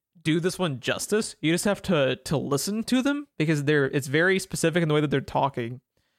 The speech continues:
And the, but the, the one, the, the most iconic monologue from it you had referred to is the, the Englishman talking about how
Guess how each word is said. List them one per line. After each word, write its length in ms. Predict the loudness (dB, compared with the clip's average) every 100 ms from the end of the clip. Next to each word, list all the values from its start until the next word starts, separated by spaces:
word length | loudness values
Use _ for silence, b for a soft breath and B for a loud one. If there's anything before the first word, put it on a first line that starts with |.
| _ _ 0
And 400 | 2 4 2 0
the, 160 | 0
but 220 | 0 0
the, 80 | 0
the 120 | 2
one, 260 | 2 0 0
the, 100 | 0
the 140 | 0 0
most 420 | 2 0 -4 -8 -14 _ _ -4
iconic 460 | -2 0 2 2 -2 -12 _ _ _ -4
monologue 460 | 0 2 4 2
from 140 | 2 0
it 140 | 0
you 80 | 0
had 140 | -2 -4 _ _
referred 420 | -2 0 2 0 0
to 260 | 0 2
is 220 | 0 -2 -6
the, 160 | -12
the 120 | -4 -2
Englishman 580 | 0 0 0 0 -2
talking 400 | 0 0 0 -2
about 260 | 0 0 0
how 380 | 0 0 0